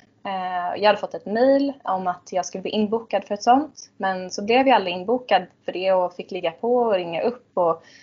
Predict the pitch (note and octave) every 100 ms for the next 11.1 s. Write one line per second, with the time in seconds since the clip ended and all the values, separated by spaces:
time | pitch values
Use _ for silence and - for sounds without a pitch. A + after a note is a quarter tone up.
0 | _ - A3 G3+ - A#3 A#3+ A3+ G3+ E3
1 | E3 F3 E3 E3 E3 E3+ - - - A#3
2 | G#3 F3 D#3 - E3 D#3+ E3 F3+ E3 -
3 | - - - - - _ - D#3 F#3+ G3
4 | F#3+ E3 D3 D#3+ E3 - C#3+ - A3+ A3
5 | - - - _ - E3 F3 E3 E3 F3
6 | - F3 F3 F3 - D#3 - - C4 -
7 | _ - _ _ _ G#3 G3+ F3+ F3+ F3
8 | - - - _ - G3 F#3 F3 E3+ F3
9 | A3 A#3 A#3 A#3 A3+ G#3+ G#3 G3+ G3 -
10 | - A3 G3 - - G3 A3+ A3+ A3 F#3+